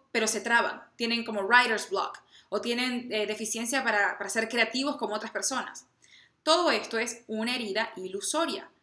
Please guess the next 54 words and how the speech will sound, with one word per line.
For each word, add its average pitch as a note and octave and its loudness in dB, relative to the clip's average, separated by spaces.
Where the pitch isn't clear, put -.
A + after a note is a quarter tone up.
Es B3+ 0
una D4 4
manera D4 4
de C#4 4
decir, C#4 -2
"No, D4 0
pero A#3 -6
es - -14
que A#3 -6
yo A#3 -2
no A#3 -4
puedo A#3 -2
porque", C#4 -2
es A#3+ -6
como D#4 0
el C#4 0
cuento C#4 2
de, A#3+ 2
"No, D4+ 4
es D4+ 4
que D4+ -2
yo C#4+ 2
nunca D#4+ 2
voy C#4+ 4
a, C#4 2
a B3+ 0
tener B3+ -2
una C4+ 0
relación A#3+ -4
estable C4 0
en B3+ -2
mi B3 -6
vida B3 -2
porque G#3+ -6
mis G#3 -6
papás A3+ -2
se C4+ -2
divorciaron". A3 -2
Ya F3 -6
va. - -4
Todo C#4+ 6
tiene C#4+ 0
fecha C4+ -2
de C4 -2
expiración B3 -2
y G#3+ -4
una A3 4
vez A#3+ 0
que - -4
lo G#3+ 0
hacemos A#3 -6
consciente C4 0
decimos, A#3 -2
"Ok, F4 -2